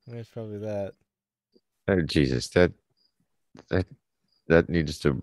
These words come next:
Speaker 2: work quicker. <laughs> I mean, we were talking about that hole in her tongue. What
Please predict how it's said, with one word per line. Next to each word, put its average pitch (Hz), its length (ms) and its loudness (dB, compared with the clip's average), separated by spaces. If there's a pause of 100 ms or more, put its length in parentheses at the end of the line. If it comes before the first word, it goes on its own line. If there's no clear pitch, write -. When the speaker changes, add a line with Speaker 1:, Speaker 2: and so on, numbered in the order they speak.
(120)
Speaker 2:
work 73 340 2
quicker. 62 420 2 (360)
<laughs> - 280 -20
I - 20 -12 (120)
mean, 107 120 6
we 90 60 2
were 95 100 8
talking 95 280 6
about 87 220 6
that 85 140 6
hole 85 280 2
in 76 80 -4
her 76 100 -6
tongue. 76 380 -4 (160)
What 87 80 -2